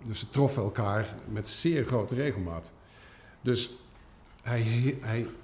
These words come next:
hij heette hem welkom als, eh, eh, eh, eh, geachte minister, eh,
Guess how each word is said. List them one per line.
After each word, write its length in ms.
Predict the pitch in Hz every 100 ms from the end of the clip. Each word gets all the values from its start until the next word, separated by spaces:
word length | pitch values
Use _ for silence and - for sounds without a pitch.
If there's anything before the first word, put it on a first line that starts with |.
| - - - - - - - - - -
hij 140 | 120
heette 300 | 107 131 139
hem 280 | 120 117 110
welkom 600 | 143 170 170 131 196 214 - - - - - - -
als, 360 | 120 120 - - -
eh, 120 | - 117 113 117
eh, 0 |
eh, 60 | 117 - 113 110 107 101 - - - - - - - -
eh, 120 | 110 101 98 - 107 101
geachte 360 | 95 110 101 107
minister, 380 | 107 135 135 127
eh, 340 | 117 - 110